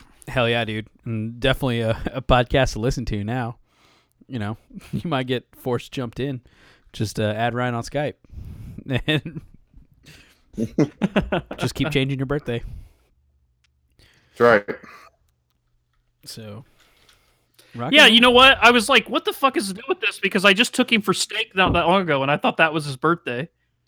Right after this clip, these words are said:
Speaker 2: 'Cause we went out to dinner, and then I'm like, Maybe it,
Speaker 3: Did
Speaker 2: like,
Speaker 3: he
Speaker 2: what the
Speaker 3: lie? Did he lie for steak?
Speaker 1: <laughs>
Speaker 2: Yeah.
Speaker 1: You
Speaker 2: I was really
Speaker 1: did.
Speaker 2: confused. But then I was like, I was like, "Christmas is coming up anyway, so if it's fuck,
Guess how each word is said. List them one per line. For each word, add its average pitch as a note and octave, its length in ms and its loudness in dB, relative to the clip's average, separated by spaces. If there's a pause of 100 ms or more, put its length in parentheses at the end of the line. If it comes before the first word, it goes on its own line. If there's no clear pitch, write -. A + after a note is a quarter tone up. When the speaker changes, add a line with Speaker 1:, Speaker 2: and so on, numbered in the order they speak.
(400)
Speaker 2:
'Cause - 140 0
we D#3 60 2
went D#3+ 180 4
out E3 160 4
to - 80 -4
dinner, D3 380 2
and C3+ 100 -6
then C#3 80 -2
I'm D3 140 0
like, C#3+ 300 0
Maybe G#3 320 4
it, - 160 0
Speaker 3:
Did F#3+ 40 8
Speaker 2:
like, F3+ 120 6
Speaker 3:
he F3 80 8
Speaker 2:
what F3 120 6
the D3 60 8
Speaker 3:
lie? G#3 640 8 (140)
Did C3+ 160 4
he G#3+ 100 2
lie E3 420 8
for E3+ 220 -2
steak? E3+ 580 2
Speaker 1:
<laughs> F3+ 160 8 (360)
Speaker 2:
Yeah. A#3 520 8 (640)
Speaker 1:
You - 560 -18
Speaker 2:
I - 0 - (140)
was G3 60 -4
really G3+ 180 4
Speaker 1:
did. D#3 140 0
Speaker 2:
confused. E3 500 -4
But G3 140 0
then A#3+ 100 6
I A#3 100 10
was A3+ 220 4
like, G#3 160 4 (300)
I - 40 0
was F#3+ 80 2
like, A3+ 120 4
"Christmas D4+ 400 0
is F#3 140 -6
coming F3+ 280 0
up E3 140 0
anyway, C#3+ 420 -2
so F3 160 -10
if F3 100 -10
it's C#3 160 -16
fuck, E3+ 220 -8